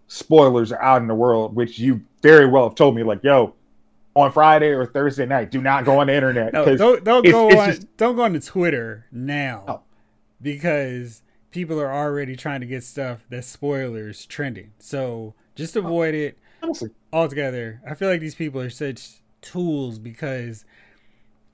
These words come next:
Speaker 2: I mean, no, they don't want that stuff spoiled. I gotta assume that they don't want it spoiled, so they're happy to spoil it for everybody else. Like, "Ha, I saw it." And it's just like, come on,
Speaker 1: Yeah,
Speaker 2: guys.
Speaker 1: I mean, some, some, some folks, that's, that's just, that's where they get their kicks. It's like,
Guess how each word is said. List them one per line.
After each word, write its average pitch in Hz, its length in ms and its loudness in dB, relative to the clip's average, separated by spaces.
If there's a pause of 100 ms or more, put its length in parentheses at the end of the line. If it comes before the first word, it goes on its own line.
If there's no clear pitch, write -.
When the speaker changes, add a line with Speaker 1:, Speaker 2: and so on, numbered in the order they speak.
(320)
Speaker 2:
I 170 40 -12
mean, 196 240 -6
no, 233 280 -8
they 226 140 -4
don't 247 160 -2
want 240 140 -2
that 220 140 -4
stuff 190 240 -8
spoiled. 190 380 -4
I 175 120 -6
gotta 226 200 -2
assume 214 360 -8
that 139 180 -10
they 202 200 -2
don't 208 160 -4
want 190 160 -4
it 156 100 -6
spoiled, 139 460 -8
so 135 120 -12
they're 170 220 -4
happy 170 320 -6
to 135 100 -8
spoil 143 300 -8
it 123 80 -10
for 127 80 -12
everybody 120 420 -12
else. 107 200 -16
Like, 117 120 -14
"Ha, 139 260 -6
I - 40 -12
saw 107 240 -16
it." 92 160 -20
And 139 80 -18
it's 139 100 -20
just - 200 -16
like, 139 200 -14
come 190 160 -16
on, 92 140 -14
Speaker 1:
Yeah, 156 300 -4
Speaker 2:
guys. 151 140 -12
Speaker 1:
I 175 40 -6
mean, 196 180 0
some, 220 320 -4
some, 247 220 -4
some 247 220 0
folks, 180 260 2
that's, 160 220 0
that's 156 240 2
just, 143 180 -6 (140)
that's 127 200 -4
where 139 120 2
they 127 60 0
get 120 140 -4
their 117 120 -4
kicks. - 260 -4
It's 104 140 -10
like, 101 160 -4